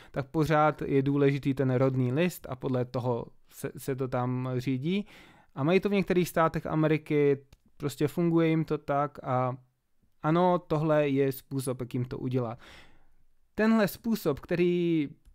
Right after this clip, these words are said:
v podstatě ignoruje bezpečí žen a který tady jako prosazuje pan Profant s paní, eh, Kořánovou, eh, z ano,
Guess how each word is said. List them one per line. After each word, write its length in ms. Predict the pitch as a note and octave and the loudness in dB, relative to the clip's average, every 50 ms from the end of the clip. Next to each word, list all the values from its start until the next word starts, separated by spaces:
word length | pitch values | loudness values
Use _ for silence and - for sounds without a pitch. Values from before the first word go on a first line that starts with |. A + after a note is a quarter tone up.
| _ _ _ _ - | _ _ _ _ -16
v 60 | - | -6
podstatě 340 | - E3+ - - F3 - E3 | -6 -4 -2 -2 -2 -2 -2
ignoruje 800 | D#3 - - F3+ E3+ F3 F#3 G3 G#3 G3+ F#3 E3+ D3 C3 C3 C3 | -6 -4 -4 -4 -2 0 2 2 4 4 4 4 4 4 2 2
bezpečí 520 | C#3 D3 - - D#3+ C#3+ - - C3+ B2+ | 0 -2 -2 -2 -6 -6 -4 -4 -4 -4
žen 460 | A#2 D3 D#3+ F3+ F3+ D#3 C3 A#2+ A#2+ - | -2 -2 0 0 0 -2 -4 -6 -8 -12
a 80 | - C3 | -14 -14
který 440 | - - - E3 D#3+ D#3+ D#3 D3+ D3 | -14 -8 -2 -2 2 2 2 2 2
tady 320 | C#3+ D3+ C#3+ C#3+ D3 C#3 C3+ | 0 -2 -2 0 -2 -2 -2
jako 340 | D3 C3 - D#3 C#3+ C#3 | -6 -8 -4 -2 -2 -2
prosazuje 680 | C3 C3 C#3+ C#3+ B2+ - D3+ C#3 B2+ C#3 C#3 C#3 C#3 C3+ | -4 -4 -6 -6 -4 -4 -6 -4 -2 -2 0 0 0 0
pan 300 | B2+ - C#3 C3+ C3 B2+ B2+ - - - - - | -2 -2 -4 -4 -4 -4 -8 -12 -20 -20 -18 -8
Profant 540 | - D#3 F3 - - D#3+ D3 C#3+ C#3+ C3+ - | -2 -2 -2 -2 0 -2 0 0 -2 -4 -8
s 140 | - - - | -14 -18 -8
paní, 720 | - D3 C#3+ C#3+ C#3+ C#3+ C#3+ C#3 C#3 C3+ C3+ C3+ C3+ C3 - - - _ _ _ - D3+ | -4 -2 -2 0 0 0 0 0 0 0 -2 -2 -4 -6 -10 -20 -20 _ _ _ -12 -8
eh, 300 | C#3 B2+ B2+ B2+ C3+ - _ _ _ _ _ _ - - _ _ _ - - - - - - - - - | -6 -6 -4 -6 -6 -8 _ _ _ _ _ _ -20 -20 _ _ _ -20 -20 -20 -20 -20 -20 -20 -20 -10
Kořánovou, 1600 | - E3 E3 E3+ E3+ E3+ E3+ E3+ E3+ E3+ E3 D3+ B2+ D3+ D3+ D3 D3 D3 D3 D3 D3 C#3+ C#3 C3+ C3 B2+ F3+ G3+ F#3+ D#3+ C#3 B2+ B2 - - _ - - - _ - - - - - C3+ | -4 0 2 4 4 4 4 2 2 2 2 0 0 -2 -4 -2 -2 -2 -2 -2 -2 0 0 0 2 4 4 4 6 4 4 2 -2 -6 -16 _ -20 -20 -20 _ -20 -20 -20 -16 -10 -8
eh, 380 | B2+ B2 A#2+ A#2 A#2 A#2 A#2+ | -6 -4 -4 -4 -4 -6 -6
z 100 | B2 - - | -8 -8 -4
ano, 420 | F3 F#3+ G#3 E3+ C3 B2+ D#3+ F#3+ | -2 0 0 0 0 -2 -4 -8